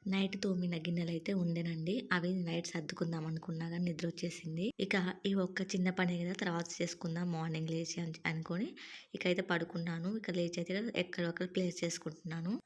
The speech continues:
ఫిఫ్త్ క్లాస్ to టెన్త్ క్లాస్ వాళ్ళని ఎగ్జిబిషన్‌కి తీసుకెళ్లారంట, వండర్‌లాకి తీసుకెళ్లారంట హైదరాబాద్. ఫిబ్రవరి ఫస్ట్ తీసుకెళ్లారు. ఇక ఫిబ్రవరి సెకండ్ స-, సండే కాబట్టి హాలిడే.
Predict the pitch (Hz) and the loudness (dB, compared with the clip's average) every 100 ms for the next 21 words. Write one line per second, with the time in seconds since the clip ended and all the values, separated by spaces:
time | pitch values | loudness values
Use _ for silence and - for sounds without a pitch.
0 | _ _ - 208 202 - 214 214 208 196 | _ _ 0 0 0 0 -2 4 4 4
1 | 202 - 226 269 220 - - - 190 185 | 2 2 6 6 4 0 -4 2 2 4
2 | 196 190 190 180 180 214 240 - 190 185 | 4 4 2 2 2 2 2 2 0 2
3 | 175 196 190 180 175 175 170 165 180 196 | 4 2 4 2 0 -2 -4 -2 0 2
4 | 175 170 180 180 180 175 - 160 160 156 | 4 4 4 2 2 -2 0 -2 -2 -4
5 | 151 151 165 151 156 202 208 208 180 196 | -4 -2 0 0 -2 -2 2 2 6 6
6 | 196 190 180 - - 233 202 196 196 180 | 6 4 0 0 -2 4 4 4 2 4
7 | 170 202 254 240 208 196 202 - - 180 | 2 2 2 4 2 0 -4 -6 -2 0
8 | 180 196 196 180 180 180 233 247 190 165 | 2 2 4 2 2 4 2 2 0 -2
9 | 170 170 175 190 185 175 175 202 175 175 | 0 0 2 2 2 0 0 2 2 2
10 | 160 | 2